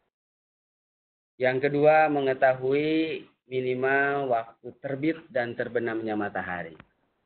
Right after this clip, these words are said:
Karena ini menjadi, eh, pola hidup bagi kita semua. Bahkan kata orang tua, kalau yang bangunnya di awal terbit matahari, itu akan membawa keberkahan, kemudahan dalam segala hal.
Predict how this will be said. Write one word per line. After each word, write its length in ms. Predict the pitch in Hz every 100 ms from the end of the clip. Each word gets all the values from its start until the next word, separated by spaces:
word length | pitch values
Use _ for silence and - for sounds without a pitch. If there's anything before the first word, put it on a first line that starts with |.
| _ _ _ _ _
Karena 480 | 98 98 120 131 139
ini 400 | 117 120 127 139
menjadi, 640 | 131 117 110 107 120 131 135 135 135 -
eh, 640 | 98 104 104 104 104 101 101 -
pola 320 | 117 120 120
hidup 400 | 131 135 151 151
bagi 320 | 120 113 113
kita 400 | 107 113 107 104
semua. 720 | 110 110 110 120 139 147 151 - _ _ _ _
Bahkan 320 | 95 104 110
kata 240 | 107 104 104
orang 240 | 107 107 107
tua, 340 | 117 123 127
kalau 320 | 107 107 104
yang 320 | 104 104 104 104
bangunnya 720 | 113 120 139 156 156 143 123
di 160 | 110
awal 400 | 101 107 110 107 107
terbit 400 | 143 135 123 117 -
matahari, 960 | 110 107 107 104 104 131 147 156 156 _ _ _ 110
itu 260 | - 127
akan 400 | 113 107 110 107
membawa 400 | 107 104 104 104 101
keberkahan, 880 | 104 101 98 101 101 113 120 123 120
kemudahan 720 | 107 104 101 101 110 113 113
dalam 320 | 101 98 101
segala 400 | 101 92 95 87
hal. 400 | 87 101 95 85